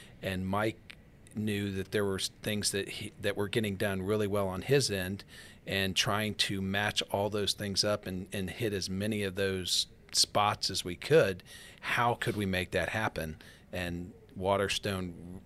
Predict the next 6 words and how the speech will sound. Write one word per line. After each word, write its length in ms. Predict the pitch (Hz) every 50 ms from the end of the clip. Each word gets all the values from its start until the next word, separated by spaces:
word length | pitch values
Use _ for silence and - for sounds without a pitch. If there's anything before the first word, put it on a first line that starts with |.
| - - 98 98 95
just 300 | - - 95 - - - - - - - 95 90 87
really, 380 | 95 101 101 104 98 95 90 85 - -
the 60 | - 85
bucket 440 | 87 - 110 110 - - 101 92 - - - - - - -
was, 320 | - 95 90 - - - - -
was, 400 | 95 92 90 90 85 - -